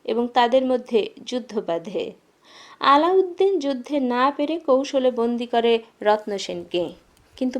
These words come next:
পরে মুক্ত হয় রত্নসেন। ওদিকে আরেক রাজা, যার নাম দেবপাল, সেও পদ্মাবতীকে লাভ করতে চায়। দেবপাল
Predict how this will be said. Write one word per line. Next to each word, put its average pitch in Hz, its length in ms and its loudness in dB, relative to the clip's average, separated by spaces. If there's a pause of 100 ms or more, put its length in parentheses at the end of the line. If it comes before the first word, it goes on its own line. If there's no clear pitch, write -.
পরে 247 240 4
মুক্ত 254 360 -6
হয় 214 300 0
রত্নসেন। 175 580 -8 (540)
ওদিকে 349 340 4
আরেক 311 400 2
রাজা, 269 320 4 (300)
যার 233 240 0
নাম 233 220 -2 (300)
দেবপাল, 208 500 2 (320)
সেও 339 360 -2 (120)
পদ্মাবতীকে 262 680 0
লাভ 196 280 -2
করতে - 360 -8
চায়। 156 300 -6 (920)
দেবপাল 277 680 4